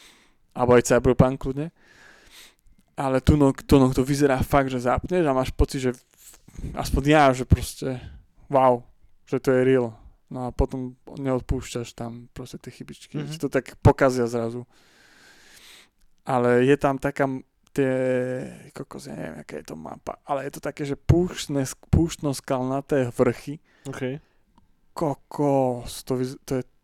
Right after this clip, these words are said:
Speaker 1: taká, ježiš, ja, ja som, ja by som to točil, screenshotoval všetko. Áno, a brutálne ľúto, tak mapu, keď vidíš, ti brutálne ľúto, že riešite iba to, že nejaký bod obsadiť a tamto strieľať a ten zobral taký tank,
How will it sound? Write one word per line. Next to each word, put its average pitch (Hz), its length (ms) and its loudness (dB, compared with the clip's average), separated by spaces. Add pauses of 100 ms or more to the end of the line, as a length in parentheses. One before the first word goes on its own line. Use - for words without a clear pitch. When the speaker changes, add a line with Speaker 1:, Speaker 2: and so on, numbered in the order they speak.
Speaker 1:
taká, 147 400 -8 (400)
ježiš, 127 380 0
ja, 127 180 2
ja 139 160 2
som, 147 320 -8
ja 147 100 0
by 143 140 0
som 151 100 -8
to 151 220 -2
točil, 151 480 4
screenshotoval 147 800 0
všetko. - 400 -16 (640)
Áno, 147 240 4
a - 120 0
brutálne 202 500 8
ľúto, 147 480 8 (140)
tak - 200 -2
mapu, 175 220 6
keď - 160 -8
vidíš, 160 220 -8
ti - 100 -10
brutálne 151 380 2
ľúto, 151 260 0
že 131 140 0 (580)
riešite 156 480 2
iba 127 160 6
to, 160 160 6
že 139 160 4
nejaký 139 300 0
bod 139 260 6
obsadiť 143 560 4
a 123 160 4
tamto 143 320 0
strieľať 139 480 -2
a 127 80 -2
ten 139 160 -6
zobral 135 240 0
taký 135 240 -10
tank, 139 320 -4